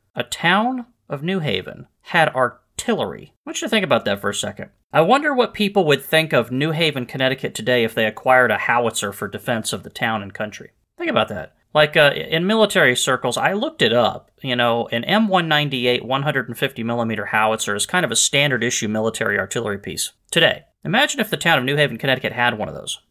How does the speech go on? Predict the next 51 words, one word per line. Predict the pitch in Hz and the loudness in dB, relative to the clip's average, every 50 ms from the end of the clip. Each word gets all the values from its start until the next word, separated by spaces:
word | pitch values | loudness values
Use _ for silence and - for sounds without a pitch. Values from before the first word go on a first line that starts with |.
| _ - | _ -4
Or | 202 202 | -2 -2
a | 196 | 2
couple | - 147 - - - | 2 2 2 2 2
of | 117 120 | 0 0
them. | 135 143 | 0 0
I | 131 131 | 0 0
mean, | 139 139 - 123 | 0 0 -4 -6
he | 160 247 | -4 -4
says, | - - 208 - 120 113 | 0 2 2 2 2 0
John | - - 151 165 180 156 | 0 0 2 2 4 4
Adams | 170 175 135 120 | 2 2 0 -2
says | - 123 110 110 | -2 -2 -2 -2
a | 107 | -2
dozen | 101 117 127 131 139 117 107 | 0 0 0 0 0 -2 -2
guns, | 117 139 185 185 | -2 -2 0 -2
I | - - - | -4 -4 -6
think, | - - - - - _ _ | -8 -14 -18 -18 -20 _ _
is | - - | -12 -12
what | - 98 | -10 -6
he | |
said. | 101 - 120 135 - - - _ _ _ _ _ - | -4 -4 -2 -2 -4 -6 -8 _ _ _ _ _ -6
What | - - | -4 -4
if, | 208 202 - | -2 -2 -4
what | 214 226 | -4 -4
if | 226 | -2
New | 208 190 180 | -2 -2 0
Haven | 190 185 170 170 | 0 -2 -2 0
had | 175 165 | -2 -2
a | 139 | 0
dozen | 110 - 127 147 147 110 | 0 0 0 0 -2 -4
of | - | -8
those | 71 64 - - | -10 -12 -12 -14
things? | - - - - - _ _ _ _ _ - | -16 -18 -20 -20 -20 _ _ _ _ _ -14
Would | - 123 | -8 -6
that | - - - | -4 -4 -4
shock | - - - - 131 127 131 - | -4 -4 0 2 2 2 2 0
anybody? | - 151 156 147 160 156 165 170 170 _ _ _ _ _ _ | -4 -8 -6 -6 -6 -6 -6 -8 -12 _ _ _ _ _ _
What | - 160 180 | -6 -4 -4
if | - | -4
the | - | -4
town | - - 208 202 | 0 2 4 4
of | 185 160 | 4 4
New | 165 170 | 2 2
Haven, | 170 175 165 143 | 2 2 2 0
Connecticut | - 170 156 156 151 147 143 131 | 0 0 2 2 2 0 -2 -2
decided | - 123 - - 143 139 123 135 | -2 -2 0 2 2 2 2 0
it | - 113 | -2 -2
wanted | 135 135 131 - | -4 -4 -2 0
to | 123 107 | -2 -2
acquire | 101 - - - 120 139 165 131 - | -2 -4 -4 -2 -2 0 0 -2 -4
that? | - - - - _ | -6 -10 -16 -16 _